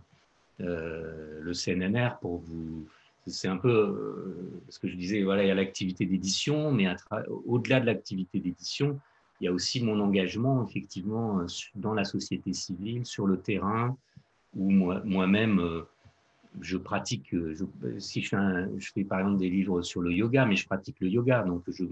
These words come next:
je m'engage dans, en expérimentant moi-même les choses. Euh, et, euh, ça, c'est quelque chose que j'ai toujours fait. C'est-à-dire que j'ai, j'ai, j'essaye de me déplacer, j'essaye d'aller sur le terrain, j'essaye de,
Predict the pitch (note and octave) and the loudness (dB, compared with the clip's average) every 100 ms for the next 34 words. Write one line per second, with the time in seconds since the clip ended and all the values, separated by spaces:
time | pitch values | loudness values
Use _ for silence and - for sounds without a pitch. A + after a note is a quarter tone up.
0 | F#2+ - F#2 F#2 A2+ B2+ C3+ F#2 F#2+ F2 | -6 -8 0 4 6 6 4 2 -2 -6
1 | - _ _ _ - F2+ G#2 A#2 - C3+ | -8 _ _ _ -10 0 2 2 2 4
2 | A#2+ B2 A#2+ - C3+ B2 A#2 B2+ A2 F#2 | 4 4 2 2 4 6 4 4 6 4
3 | F2 F#2+ F2 - _ _ - F2 E2+ E2+ | 2 -2 -4 -8 _ _ -8 -6 -4 -6
4 | E2+ E2+ _ _ _ - _ - F2+ E2+ | -8 -10 _ _ _ -20 _ -6 -2 -2
5 | E2+ E2 E2 E2+ E2+ - A#2+ G2+ - F2+ | -2 -4 -4 -6 -6 -4 -2 -2 -4 -4
6 | G2 B2 G2 F#2+ G2 A2+ - - F#2+ - | -4 -2 -2 -2 -2 -6 -4 -2 -2 -4
7 | _ _ _ - - F2+ F2 F2+ - F2 | _ _ _ -20 -10 -8 -6 -6 -4 -4
8 | F2+ F2+ - F2+ F2 F2+ - G2+ G2 - | -4 -6 -8 -6 -6 -8 -10 -8 -8 -10
9 | - G2 F2+ F#2+ G#2+ G2 F2+ E2+ E2 F#2+ | -12 -8 -4 -2 0 0 0 -2 -2 -2
10 | G#2+ G#2 - B2+ G2+ G#2+ F#2+ F2 F2 - | -2 -2 2 0 0 -2 -2 -2 -2 -2
11 | F#2 F#2 B2 A2+ B2 A#2+ A#2+ F2+ - F#2+ | -2 0 0 2 2 2 0 -4 -4 -2
12 | G2 E2+ D#2+ | -2 -2 -8